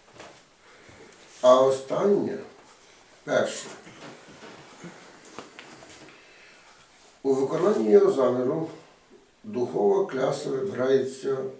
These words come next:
перва, а людська громада стає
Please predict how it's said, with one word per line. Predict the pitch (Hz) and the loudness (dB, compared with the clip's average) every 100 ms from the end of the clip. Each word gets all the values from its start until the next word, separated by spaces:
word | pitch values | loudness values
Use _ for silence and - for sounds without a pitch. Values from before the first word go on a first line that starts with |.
| - - | -20 -16
перва, | 160 110 - - - - - _ - - - _ _ _ - - - - - - - | -10 -8 -8 -12 -18 -20 -20 _ -20 -20 -20 _ _ _ -20 -20 -20 -20 -20 -18 0
а | 123 120 | 2 2
людська | 113 - - 135 - | -2 -10 -8 -4 -4
громада | - 92 - - 104 104 104 | -4 -6 -6 -4 -6 -8 -14
стає | - 101 101 - 151 | -14 -12 -8 -6 -6